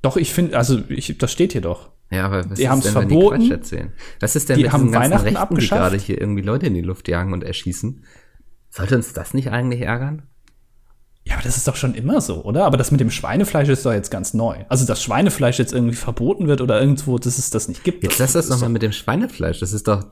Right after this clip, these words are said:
Speaker 2: tatsächlich schlimmer, ist doch, dass die Gummibärchen auch verboten wurden.
Speaker 1: Aber du siehst doch, da, das steht doch hier einfach direkt vorne auf der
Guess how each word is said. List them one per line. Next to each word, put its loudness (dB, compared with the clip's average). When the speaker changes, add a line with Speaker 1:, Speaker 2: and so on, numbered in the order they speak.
Speaker 2:
tatsächlich 0
schlimmer, 4
ist 0
doch, 2
dass -2
die -6
Gummibärchen 2
auch -4
verboten -4
wurden. -10
Speaker 1:
Aber 2
du 6
siehst 6
doch, 0
da, 2
das -2
steht 2
doch 2
hier 4
einfach -4
direkt -2
vorne 0
auf -6
der -2